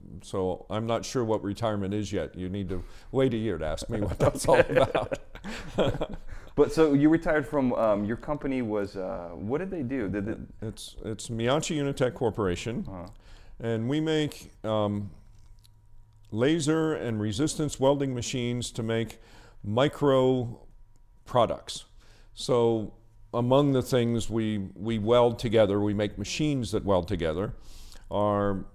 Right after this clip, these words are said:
Speaker 1: cardiac pacemakers, the hard disk drives in your computer, a lot of the sensors in automobiles.
Speaker 2: Okay.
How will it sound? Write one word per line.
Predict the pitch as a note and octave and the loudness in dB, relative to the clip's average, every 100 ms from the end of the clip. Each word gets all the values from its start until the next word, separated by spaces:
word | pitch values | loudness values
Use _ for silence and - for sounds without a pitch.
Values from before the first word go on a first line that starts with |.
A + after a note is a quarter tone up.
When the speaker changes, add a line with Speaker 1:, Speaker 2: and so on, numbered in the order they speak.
| - | -4
Speaker 1:
cardiac | A#2+ A#2 A2 - | -2 0 -2 -2
pacemakers, | B2 - C3 B2 C#3+ C#3 - - - - - - - - - - - - - - - | -4 -2 -4 -2 -2 -4 -8 -16 -18 -18 -16 -16 -16 -16 -16 -16 -16 -14 -12 -12 -12
the | D#2 G#2 G2+ E2+ | -4 0 0 0
hard | - C#3 C#3 | 4 4 4
disk | C#3+ - | 0 2
drives | B2+ B2+ C3+ C#3 A2 | 2 4 2 -2 -4
in | A#2+ | -4
your | A#2 | -4
computer, | A#2+ A2 C#3+ D#3 G3 F3 C#3+ - - - - - - - - - - - F2 | -6 0 2 2 0 -4 -10 -16 -20 -20 -20 -20 -20 -20 -20 -20 -20 -16 -8
a | G#2 | 0
lot | A2 C3+ C#3+ | 4 6 4
of | A2+ | 0
the | A#2 | -4
sensors | - D3 D3+ - D3 C#3 B2+ | -2 -2 -2 0 0 0 0
in | A#2 | -4
automobiles. | - B2 B2 A#2+ B2+ D3 F#3+ B3+ - - - - - - - | 0 0 0 0 2 2 2 -2 -8 -14 -20 -20 -20 -14 -12
Speaker 2:
Okay. | - G2+ | -8 -8